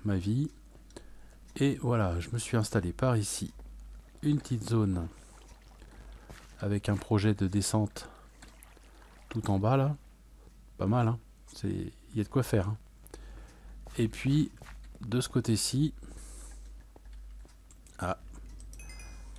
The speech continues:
ça y est, il a fini, lui aussi. Voilà,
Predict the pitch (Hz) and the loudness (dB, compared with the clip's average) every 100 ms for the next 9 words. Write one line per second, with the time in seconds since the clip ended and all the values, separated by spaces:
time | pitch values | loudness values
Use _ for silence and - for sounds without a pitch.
0 | - - - 101 90 - - - - 107 | -14 -6 -2 0 0 -4 -10 -14 -8 -4
1 | 92 - 80 92 113 - - 101 101 101 | -4 -4 -4 2 2 0 -4 -2 0 0
2 | 92 - 113 131 - - - - - - | 0 0 2 2 0 -14 -14 -16 -16 -18
3 | - - - - - 113 92 | -18 -16 -16 -16 0 4 4